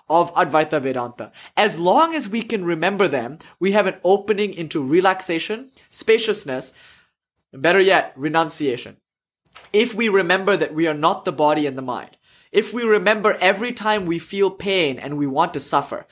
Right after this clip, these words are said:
every time we feel grief and we want to suffer, if we can remember in those times that our suffering is an innocent error, it's not a punishment from God, <laughs> it's not the result of some past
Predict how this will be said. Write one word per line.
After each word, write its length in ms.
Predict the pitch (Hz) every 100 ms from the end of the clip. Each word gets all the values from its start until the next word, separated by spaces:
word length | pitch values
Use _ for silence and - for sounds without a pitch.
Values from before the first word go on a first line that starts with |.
| - -
every 240 | 156 180 220
time 240 | 226 202
we 120 | 180
feel 280 | 175 196 185
grief 420 | 147 180 208 190 147
and 100 | 151
we 120 | 156
want 400 | 127 147 175 -
to 60 |
suffer, 440 | 143 - 117 - - - - -
if 220 | 254 262
we 140 | 269
can 220 | 262 226
remember 520 | 190 175 175 202 208 214
in 300 | 180 156 147
those 320 | 160 196 208
times 560 | - 196 147 113 160 - - -
that 220 | 175 165
our 120 | 165
suffering 600 | 160 - 196 - 208 208
is 180 | 170 147
an 100 | 156
innocent 440 | 185 202 202 185 151
error, 240 | 147 131 - - -
it's 120 | -
not 220 | 147 156
a 60 | 247
punishment 640 | 254 - 220 226 208 214
from 280 | - 180 147 -
God, 540 | - 131 - - -
<laughs> 60 | _
it's 760 | - 277 - 302 277 202 202
not 280 | 175 190 226
the 80 | 226
result 520 | 214 196 147 170 185
of 120 | 190
some 320 | - 180 160 -
past 460 | - 165 175 175